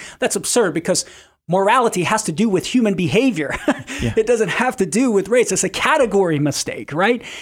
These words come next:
Speaker 1: And so to draw a parallel between race,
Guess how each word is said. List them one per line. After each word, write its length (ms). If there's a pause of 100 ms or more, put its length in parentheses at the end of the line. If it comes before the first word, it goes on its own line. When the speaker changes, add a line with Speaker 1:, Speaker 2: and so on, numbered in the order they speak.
(160)
Speaker 1:
And 140
so 220
to 160
draw 360
a 40
parallel 680
between 440
race, 580